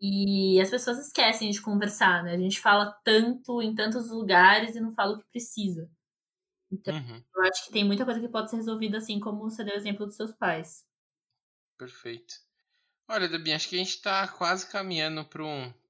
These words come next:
Speaker 2: pra um encerramento. Tem algumas perguntinhas pra você. É, queria saber, assim, uma, uma curiosidade, e aí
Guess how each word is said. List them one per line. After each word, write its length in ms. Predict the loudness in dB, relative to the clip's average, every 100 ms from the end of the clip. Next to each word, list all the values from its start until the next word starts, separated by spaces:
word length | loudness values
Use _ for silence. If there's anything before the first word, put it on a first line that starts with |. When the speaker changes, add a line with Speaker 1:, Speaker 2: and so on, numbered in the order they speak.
| -14
Speaker 2:
pra 100 | -8
um 40 | -6
encerramento. 800 | -6 -4 -2 -2 -2 -6 -6 -10
Tem 100 | -8
algumas 360 | -8 -10 -12
perguntinhas 640 | -8 -8 -8 -12 -10 -10 -10
pra 180 | -10
você. 500 | -10 -10 -6 -6 -6 _ _ _ _ _ -6
É, 300 | -2 0 -2
queria 300 | -6 -4 -2
saber, 340 | -2 -4 -2 -2
assim, 320 | -2 -6 -6
uma, 360 | -6 -8 -8 -8
uma 200 | -8 -8
curiosidade, 840 | -8 -8 -8 -2 2 2 0 -6 -6
e 140 | -2
aí 480 | 0 2 2 0